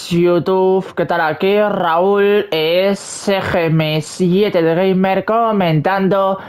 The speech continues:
en el vigésimo quinto capítulo de la serie del juego de Far Cry seis. Bueno, amigos, nuevo capítulo que os traigo de la serie cooperativa, acompañado de mi compañero y mi gran amigo Spider Gris. ¿Qué tal, David, compañero?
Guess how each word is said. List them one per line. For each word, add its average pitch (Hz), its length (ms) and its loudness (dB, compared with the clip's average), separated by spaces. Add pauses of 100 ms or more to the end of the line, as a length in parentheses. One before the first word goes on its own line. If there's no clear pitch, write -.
(100)
en 185 220 0
el 175 200 0
vigésimo 175 1000 0
quinto 214 440 0
capítulo 170 680 0
de 220 260 2
la 165 160 0
serie 185 600 0
del 156 180 0
juego 180 300 -2
de 190 240 0
Far 147 340 -2
Cry 147 240 -2
seis. 180 460 -2 (320)
Bueno, 208 160 0
amigos, 202 520 0
nuevo 190 720 2
capítulo 185 600 0
que 175 100 0
os 165 180 0
traigo 180 300 0
de 156 60 2
la 156 80 0
serie 180 320 0
cooperativa, 160 1000 0
acompañado 160 920 0
de 175 160 2
mi 156 160 -2
compañero 160 680 0
y - 20 2
mi 170 120 0
gran 180 200 0
amigo 180 560 0
Spider 175 920 0
Gris. 180 240 0
¿Qué 151 100 0
tal, 170 180 0
David, 165 340 0
compañero? 151 880 -2